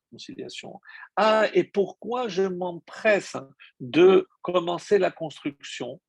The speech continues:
et pas, je ne fais pas une autre mitzvah, parce que j'ai hâte de me réunir avec mon Créateur. Et de, je sais que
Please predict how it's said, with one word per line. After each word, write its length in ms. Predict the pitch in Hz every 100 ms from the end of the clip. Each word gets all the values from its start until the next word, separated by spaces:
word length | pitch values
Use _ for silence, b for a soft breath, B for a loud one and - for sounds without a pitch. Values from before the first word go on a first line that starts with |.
| _ _ _ _ _ -
et 120 | -
pas, 260 | 180 170
je 140 | 139 143
ne 60 |
fais 140 | 131 139
pas 160 | 156
une 100 | 151
autre 240 | 135 135 131
mitzvah, 500 | 123 - 120 131 185 B B -
parce 320 | 185 165 175
que 160 | - 170
j'ai 360 | 131 160 - -
hâte 400 | 185 175 160 - 143 _ _ -
de 160 | 127
me 140 | 143 135 113
réunir 640 | 127 160 135 123 123 135 139
avec 280 | 143 117 117
mon 140 | 117 113
Créateur. 720 | - 127 117 - 104 120 - _ _ - B B
Et 120 | 139
de, 200 | 143 160
je 180 | 135 151
sais 320 | - 196 180
que 280 | - 151